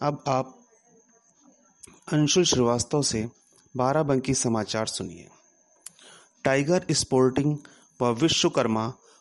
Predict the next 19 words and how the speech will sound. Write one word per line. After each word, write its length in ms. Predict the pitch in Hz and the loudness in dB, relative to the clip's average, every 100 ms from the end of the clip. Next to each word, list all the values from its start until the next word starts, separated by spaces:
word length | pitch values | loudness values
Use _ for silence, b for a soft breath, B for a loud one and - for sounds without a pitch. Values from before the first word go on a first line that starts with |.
| b | b
फुटबॉल 520 | - 143 123 147 165 170 | -4 -4 0 2 2 2
क्लब 260 | 151 120 | 2 2
ने 160 | 120 120 | 2 2
जीता 460 | 110 110 127 143 - | -2 -2 -2 -2 -2
मुकाबला। 500 | 113 101 90 92 101 - _ _ _ _ _ _ _ _ _ _ _ _ _ b b b b b - | -2 0 -2 -6 -10 -12 _ _ _ _ _ _ _ _ _ _ _ _ _ b b b b b -6
बाराबंकी 680 | 123 127 160 170 160 160 165 | -2 0 0 0 0 0 -2
के 280 | - 165 | 2 0
केडी 540 | 165 - - 127 123 165 | 0 -6 0 2 4 2
सिंह 260 | - 160 | 2 2
बाबू 360 | 131 127 135 139 | 2 2 0 -2
स्टेडियम 500 | 120 - 123 120 160 | -2 0 0 2 2
में 300 | 156 214 113 - B B B B | 2 2 -2 -8 B B B B
शुक्रवार 640 | - - 180 165 123 120 120 | -4 0 0 2 2 2 -2
को 320 | - 117 131 _ _ _ _ _ | -4 -6 -6 _ _ _ _ _
ओपन 400 | 151 156 180 185 | 0 2 2 2
पुरुष 500 | 175 143 147 151 - - _ _ | 2 2 2 2 0 -2 _ _
फुटबॉल 500 | - 135 120 127 156 | -4 -2 2 2 2
लीग 280 | 170 135 123 | 4 4 4
में 280 | 120 117 123 | 4 2 -2